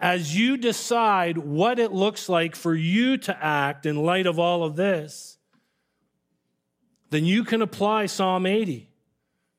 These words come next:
by resolving to walk a path that you think is wise.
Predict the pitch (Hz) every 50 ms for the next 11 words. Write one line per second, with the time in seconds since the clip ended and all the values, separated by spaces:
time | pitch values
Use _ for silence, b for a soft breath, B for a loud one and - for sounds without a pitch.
0 | _ _ _ _ _ _ _ - 175 175 185 185 190 190 185 151 139 190 190 202
1 | 208 220 220 247 254 254 247 - - 202 185 165 160 170 185 208 220 240 - 277
2 | - - - - 190 175 160 160 175 196 - - 170 156 156 160 170 190 214 233
3 | 233 - 233 226 220 220 214 196 156 165 180 190 202 220 220 196 165 143 135 151
4 | 190 208 190 - - - -